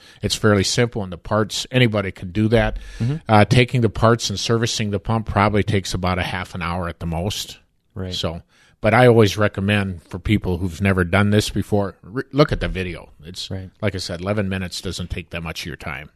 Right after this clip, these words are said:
Speaker 2: And,
Speaker 1: So.
Speaker 2: and the, like, you mentioned it in the video as well, but probably, like, the trickiest part is just making sure you don't mix the intake and discharge valves. We've
Speaker 1: Right.
Speaker 2: actually just recently made that a little bit easier 'cause the, is
Speaker 1: Yeah,
Speaker 2: it the
Speaker 1: but
Speaker 2: discharge valves that are blue?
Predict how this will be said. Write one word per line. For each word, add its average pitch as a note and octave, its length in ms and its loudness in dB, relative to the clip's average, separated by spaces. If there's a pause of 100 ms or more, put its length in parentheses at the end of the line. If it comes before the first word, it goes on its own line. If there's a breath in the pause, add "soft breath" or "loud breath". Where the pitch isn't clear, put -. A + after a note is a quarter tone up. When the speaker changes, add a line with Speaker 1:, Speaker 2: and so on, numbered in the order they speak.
(180)
Speaker 2:
And, C3+ 180 -2
Speaker 1:
So. - 120 -18
Speaker 2:
and B2+ 220 4
the, G2+ 300 4 (460)
like, B2 180 2 (720)
you D3 120 6
mentioned A#2 360 6
it G2+ 120 4
in G2 80 2
the G2 80 2
video G2+ 280 4
as F#2 100 0
well, G2 180 6
but G2 160 2
probably, A2+ 260 6
like, G2 200 2
the F#2+ 100 0
trickiest G#2 520 2
part G2 240 6
is F#2 120 0
just - 240 2
making G2 260 4
sure F#2+ 160 0
you F#2 140 4
don't F#2 260 -2 (140)
mix G#2+ 320 2
the F2+ 300 -4 (340)
intake G2+ 340 6
and F#2 80 2
discharge F#2 480 2
valves. F2+ 460 -2 (380)
We've F#3+ 160 6
Speaker 1:
Right. A3 100 6
Speaker 2:
actually C3+ 240 6
just A2+ 220 4
recently G#2 360 2
made F#2+ 220 4
that F2+ 240 0 (380)
a G#2 80 2
little G2 140 6
bit F2+ 120 2
easier F#2 400 2
'cause F2+ 200 -6
the, - 120 2
is D3 160 6
Speaker 1:
Yeah, B2 60 6
Speaker 2:
it - 40 0
the A#2 60 6
Speaker 1:
but A#2 80 2
Speaker 2:
discharge C#3+ 480 4
valves C#3+ 300 6
that C#3+ 120 6
are C#3 60 8
blue? C#3 380 4